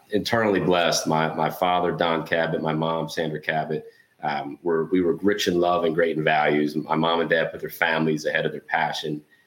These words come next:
but we, we were very financially stricken. Uh, couldn't really afford much of anything. So the idea of, of pads or equipment or cleats was, was a totally foreign concept.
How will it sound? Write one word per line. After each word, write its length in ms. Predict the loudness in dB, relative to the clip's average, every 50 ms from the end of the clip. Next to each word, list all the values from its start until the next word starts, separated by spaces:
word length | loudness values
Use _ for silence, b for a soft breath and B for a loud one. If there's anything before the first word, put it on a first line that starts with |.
| b b b
but 140 | -2 -2 0
we, 400 | 2 2 2 2 0 0 0 0
we 100 | 0 2
were 120 | 2 2 2
very 240 | 2 2 2 2
financially 480 | 2 2 2 2 4 2 0 0 -2 -4
stricken. 500 | -4 -2 -2 -2 -2 -2 -4 -6 -6 -6
Uh, 260 | -8 -6 -8 -8 -8 -10
couldn't 220 | -6 -4 -4 -2 -2
really 140 | -2 -2 -4
afford 280 | -4 -4 -4 -2 -2
much 200 | -2 -4 -4 -4
of 100 | -4 -4
anything. 480 | -2 -2 -2 -4 -4 -4 -4 -4 -4 -6
So 100 | -8 -8
the 100 | -6 -4
idea 440 | -4 -2 -2 0 0 0 0 0 0
of, 340 | -2 -2 -2 -2 -4 -6 -14 B B B B B B B B B B
of 280 | -4 -4 -4 -4 -4
pads 540 | -2 0 2 4 4 6 6 4 4 2 0
or 120 | 0 -2 -2
equipment 640 | -4 -6 0 0 0 0 0 0 0 0 0 0
or 80 | -2 -4
cleats 520 | -4 -4 -2 0 0 0 0 -2 -4 -8
was, 440 | -6 -6 -4 -4 -6 -8 -10 -14 -16 _ _ -16
was 180 | -16 -14 -14
a 80 | -14 -16 _ _ _ _
totally 300 | -6 -2 0 0 0 -2
foreign 640 | -2 0 0 2 2 4 2 2 2 2 0 -2 -4 -8
concept. 680 | -2 0 0 0 0 -2 -2 0 0 0 0 -4 -6